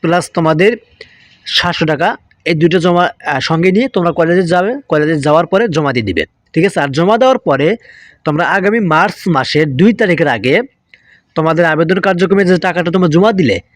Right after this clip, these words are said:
এই টাকাটা কি কলেজ থেকে রিসিভ করেছে নাকি করেনি, এই বিষয়টি তোমরা অনলাইনে চেক করে নেবে।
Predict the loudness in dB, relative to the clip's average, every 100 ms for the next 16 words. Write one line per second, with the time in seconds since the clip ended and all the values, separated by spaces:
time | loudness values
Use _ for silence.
0 | _ _ -6 -4 -2 -2 0 0 0 0
1 | -2 -2 -2 0 -4 -2 0 0 2 0
2 | 0 -6 -8 -4 -4 0 0 0 -2 -8
3 | _ -20 -20 _ 0 0 0 0 0 2
4 | 2 2 0 0 0 0 -2 -6